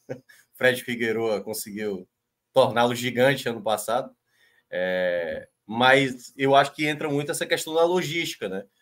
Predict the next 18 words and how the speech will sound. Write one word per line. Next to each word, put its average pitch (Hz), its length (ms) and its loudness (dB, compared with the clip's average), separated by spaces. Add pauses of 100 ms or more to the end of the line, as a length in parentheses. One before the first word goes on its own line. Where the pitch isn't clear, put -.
(200)
Porque 165 240 -2
como 196 280 2
a, 190 40 10 (160)
a 131 100 0
primeira 143 720 2 (100)
fase 131 460 4
da 101 160 -2
Copa 101 460 -4
do 104 160 -16
Brasil 101 600 -4 (540)
ou 202 240 6
vai 175 160 6
ser 151 160 -4
no 139 100 -2
dia 120 200 -4
vinte 107 300 -14
e 107 60 -8
um, 92 220 -8